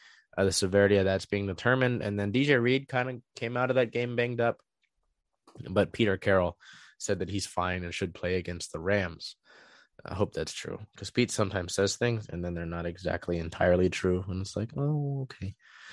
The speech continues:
Um, and team related, well, here, let's stop on this first. Just, just quickly, um, I, I'm sure you've seen it, the general social backlash to Jamal's injury, um,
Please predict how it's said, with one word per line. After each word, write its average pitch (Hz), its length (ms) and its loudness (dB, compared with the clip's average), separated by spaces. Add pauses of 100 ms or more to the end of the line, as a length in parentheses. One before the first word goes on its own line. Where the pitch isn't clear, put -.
(880)
Um, 92 580 4 (720)
and 104 140 6
team 147 220 8
related, 135 500 10
well, 127 240 10 (160)
here, 113 180 8
let's 110 180 6
stop 110 260 4
on 90 100 -2
this 90 140 -4
first. - 360 -6 (480)
Just, 147 240 6
just 135 180 6
quickly, 95 540 6 (140)
um, 90 560 2 (720)
I, 98 200 4 (100)
I'm 98 180 2
sure 95 160 4
you've 95 220 4
seen 98 180 2
it, 92 180 -2
the 95 120 0
general 95 400 2
social 98 380 2
backlash 95 680 0 (680)
to 127 120 2
Jamal's 104 420 4
injury, 95 500 0 (200)
um, 87 640 0